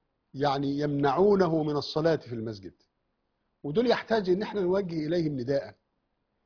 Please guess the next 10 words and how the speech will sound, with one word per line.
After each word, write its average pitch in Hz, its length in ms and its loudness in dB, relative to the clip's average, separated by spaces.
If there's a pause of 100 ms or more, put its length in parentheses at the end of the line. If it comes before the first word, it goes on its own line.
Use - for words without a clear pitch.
(160)
يا 214 180 6
إخواني، 180 440 2
احرصوا 190 560 0 (520)
على 160 140 4
الصالحات 139 720 -4 (840)
وفعل 196 380 2
الخيرات. 143 640 -4 (800)
الصلاة 226 460 6
مع 180 180 2
الجماعة 156 580 -2